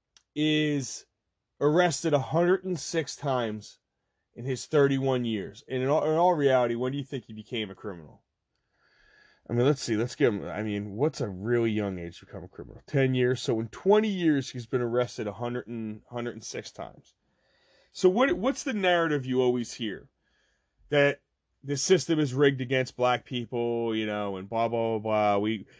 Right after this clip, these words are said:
white people, black people don't get the same crimes and, and the whole nine yards, and un-, unequal, uh, unequal sentencing and unequal everything.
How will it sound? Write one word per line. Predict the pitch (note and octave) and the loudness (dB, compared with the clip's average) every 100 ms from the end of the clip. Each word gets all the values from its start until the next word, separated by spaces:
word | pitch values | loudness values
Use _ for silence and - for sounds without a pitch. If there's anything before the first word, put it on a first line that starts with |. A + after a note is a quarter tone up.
| _ | _
white | - C3 C#3+ | -2 2 2
people, | C#3 C#3+ C#3 B2+ | 2 0 0 -4
black | B2+ C3+ C3 | 4 4 2
people | C#3+ A#2+ | -6 -8
don't | A#2 G#2+ | -8 -12
get | - | -14
the | |
same | - A2+ G2+ F#2+ | -10 -8 -8 -6
crimes | E3+ F3+ F3+ F3 E3+ E3+ D3 A#2 | 2 4 6 4 2 0 -4 -6
and, | G#2 F#2 _ _ _ _ | -8 -8 _ _ _ _
and | A#2+ A#2 A2+ | 0 0 -2
the | |
whole | A2 C#3 C#3+ | -2 0 0
nine | C3+ B2+ | 0 0
yards, | G#2 C#2+ - | -4 -8 -12
and | F#2+ - | -14 -4
un-, | C3+ C#3 | -4 -2
unequal, | C#3+ D3 C#3 C3 A#2+ A2 - | -4 -2 -4 -6 -8 -8 -10
uh, | B2 D3 | -10 -6
unequal | D#3 A#2+ A#2 | -4 -4 -6
sentencing | A#2 - F#3 D#3 - C3 A2 | -4 -2 -2 -4 -6 -6 -6
and | G#2+ | -4
unequal | C3 C3 B2 A#2+ | -4 -2 -4 -2
everything. | G2+ E2+ - | -4 -4 -14